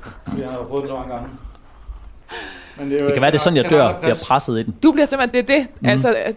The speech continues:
Speaker 3: Andreas har fortalt mig, at når man har fået den ti gange, så må man selv vælge, hvad man putter i.
Speaker 1: Ja, men i dag holder vi os til, til anden, ikke?
Speaker 2: Ja.
Speaker 1: Den klassiske.
Speaker 3: Vi holder os til dyr.
Speaker 1: Altså, he-, hele den er ret god på, at vi skal lave, øh, saucen på blodet fra en undertilberedt and. Så vi har de her flotte hele ender her, øh, Canard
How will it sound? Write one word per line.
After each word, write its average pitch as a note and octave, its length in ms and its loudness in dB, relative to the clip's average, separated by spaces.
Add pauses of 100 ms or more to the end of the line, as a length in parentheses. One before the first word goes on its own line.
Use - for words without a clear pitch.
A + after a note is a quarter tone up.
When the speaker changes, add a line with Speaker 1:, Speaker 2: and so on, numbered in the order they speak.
Speaker 3:
Andreas A3+ 320 0
har A#3 80 -2
fortalt G#3+ 340 -2
mig, G#3+ 80 2
at G3 60 0
når F#3+ 80 0
man G3 100 -2
har G#3 80 -2
fået G#3+ 160 -4
den A3+ 80 -8
ti B3+ 160 -10
gange, G3 220 -2
så G#3+ 80 -6
må G3+ 60 -2
man G3 120 -6
selv G3+ 220 -6
vælge, G#3 200 -2
hvad G3+ 100 -4
man F#3+ 160 -6
putter G#3 240 -6
i. G#3+ 260 -10 (120)
Speaker 1:
Ja, - 60 -20 (200)
men B2+ 120 -14
i C3+ 140 -12
dag D#3 160 -6
holder D3 180 -10
vi C#3 120 -10
os G#2+ 60 -10
til, A2+ 240 -12
til B2 180 -12
anden, B2 140 -18
ikke? B2 140 -8
Speaker 2:
Ja. G2 60 -4
Speaker 1:
Den B2+ 100 -12
klassiske. - 300 -10
Speaker 3:
Vi G#3+ 40 -6
holder G3+ 160 0
os G#3 80 -6
til G3+ 100 -8
dyr. G#3 200 -6 (300)
Speaker 1:
Altså, C3 160 -6
he-, F3 260 2
hele F3+ 220 0
den D#3+ 80 0
er C#3+ 80 -2
ret C#3+ 140 -2
god D#3 200 -4
på, D3 80 -2
at D3 60 -2
vi C#3+ 40 -2
skal C#3+ 180 -6
lave, D3+ 440 0
øh, B2 340 -2
saucen D#3 540 -4 (500)
på C3+ 280 0
blodet F3 460 4
fra D3 100 -2
en C#3 60 -2
undertilberedt C#3 600 -2
and. F#2+ 120 -8 (580)
Så - 140 -18
vi B2+ 60 -6
har C3+ 80 -4
de D3+ 160 -6
her D#3+ 180 -2
flotte C#3+ 360 0
hele C#3+ 260 -2
ender C3+ 140 -8
her, C3 180 -6 (360)
øh, B2+ 120 -10
Canard A#2+ 200 -12